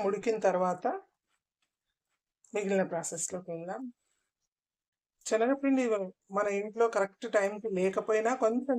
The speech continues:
శనగపప్పు వేయించేసుకొని అది పొడి చేసుకొని కూడా వేసుకోవచ్చు. పుట్నాలు ఉంటే పుట్నాల పప్పు కూడా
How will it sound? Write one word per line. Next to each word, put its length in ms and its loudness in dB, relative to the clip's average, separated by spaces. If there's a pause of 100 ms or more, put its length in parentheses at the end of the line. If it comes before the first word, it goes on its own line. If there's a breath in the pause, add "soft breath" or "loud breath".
శనగపప్పు 680 2
వేయించేసుకొని 840 0 (500)
అది 240 0
పొడి 240 4
చేసుకొని 480 2
కూడా 160 4
వేసుకోవచ్చు. 720 -2 (1300 soft breath)
పుట్నాలు 400 4
ఉంటే 240 2
పుట్నాల 460 2
పప్పు 300 0
కూడా 140 4